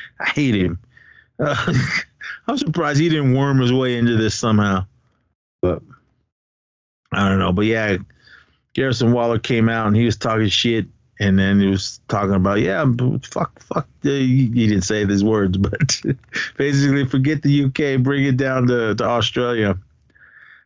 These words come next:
I'd be okay with that too, 'cause, uh, Australia is on my bucket list.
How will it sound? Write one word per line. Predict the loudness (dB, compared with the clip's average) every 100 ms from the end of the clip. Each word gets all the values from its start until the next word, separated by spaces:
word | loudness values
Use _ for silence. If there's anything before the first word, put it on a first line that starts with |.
| -6
I'd | 0
be | 2 2
okay | -2 -4 -2
with | -2
that | -2 -4 -2
too, | 0 0 0
'cause, | 0 0 0
uh, |
Australia | 0 -2 -2 0 0
is | 0
on | 2 2
my | 2
bucket | 0 -2 -2 -2
list. | -2 -2 -4 -8 -12